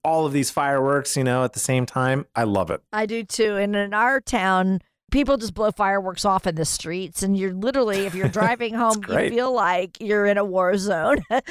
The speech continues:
Speaker 2: You have
Speaker 1: Yes.
Speaker 2: to stop and wait for them to finish. And then you drive through, you know.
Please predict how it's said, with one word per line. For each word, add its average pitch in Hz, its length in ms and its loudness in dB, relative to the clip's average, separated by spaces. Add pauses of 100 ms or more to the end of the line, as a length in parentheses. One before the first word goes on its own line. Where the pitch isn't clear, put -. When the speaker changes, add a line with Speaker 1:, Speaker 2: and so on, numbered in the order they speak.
(120)
Speaker 2:
You 254 100 -2
have 262 100 2
Speaker 1:
Yes. 170 240 2
Speaker 2:
to - 40 -2
stop 247 420 0
and 208 180 -6
wait 214 260 2
for 233 80 -4
them 220 160 0
to 220 80 0
finish. 208 480 0
And 226 140 0
then 202 80 -2
you 226 100 -4
drive 202 300 0
through, 180 360 0
you 214 160 -2
know. 175 220 -4